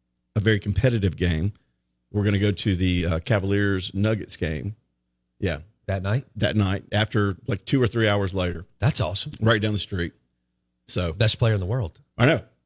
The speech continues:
Speaker 1: I, I just, and I'm so stupid about N B A. I was like, "Dude, we get to watch the Joker Sunday night." He's
Speaker 2: Yeah.
Speaker 1: like, "Duh." And
Speaker 2: Yeah.
Speaker 1: Jamal Murray is apparently hurt, so.
Speaker 2: I have to tell you about this game-changing product I use before a night out with drinks.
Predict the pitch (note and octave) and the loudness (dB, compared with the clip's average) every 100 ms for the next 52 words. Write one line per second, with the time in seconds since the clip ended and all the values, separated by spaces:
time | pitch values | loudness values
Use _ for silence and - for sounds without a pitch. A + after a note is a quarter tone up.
0 | _ G2 G2+ A2 A2 G#2+ - A2 A2+ A2+ | _ -2 2 2 2 0 0 -2 0 0
1 | C3+ B2 G2 - - D3+ G#2+ G2 F#2+ - | 0 0 0 -2 -2 0 0 0 0 0
2 | G2+ G2 G#2 G2+ G2+ F2+ C#3+ D#3+ G#3+ A2 | 0 2 2 0 -2 -4 -4 -4 -6 -6
3 | G#2+ F#2+ F2 F2+ D#2 - D2+ - _ _ | -4 -6 -4 -2 -2 -6 -14 -16 _ _
4 | _ _ _ - - G#2 F2+ G2+ D#2+ - | _ _ _ -4 0 2 2 0 -2 -8
5 | _ - G#2+ G#2 F#2 - _ G2 G#2+ E2 | _ 4 6 6 2 -4 _ -2 0 0
6 | F2 - _ _ - A2+ A2+ B2 A2 A2+ | -4 -10 _ _ -4 2 2 2 2 0
7 | G#2 - G#2 F2 E2+ G2 G2 - _ _ | -2 -2 -4 -2 -4 -2 -2 -4 _ _
8 | - F2+ E2 - _ _ - E3+ A3 F#3 | -6 -4 -4 -8 _ _ 0 2 4 4
9 | - D#3+ D#3+ C3+ C3 B2 A#2+ - - C3 | 4 4 4 4 2 2 0 0 0 0
10 | C3+ D3+ E3 D3 - C#3+ C3+ C3 B2+ A#2+ | 2 2 0 0 2 4 2 2 2 2
11 | G#2+ - B2 A#2 G#2 F#2 - - A#2 C3 | 0 2 4 4 4 2 -2 0 0 2
12 | C3 B2+ A#2+ - A2+ - B2 A2+ G#2+ B2 | 4 4 4 2 -2 0 2 4 4 4
13 | D3 C#3+ C3+ D#3+ - _ A2+ D#3 B2+ B2+ | 4 4 4 2 -2 _ -2 -2 0 2
14 | A2 D#2+ - - | 2 0 -2 -2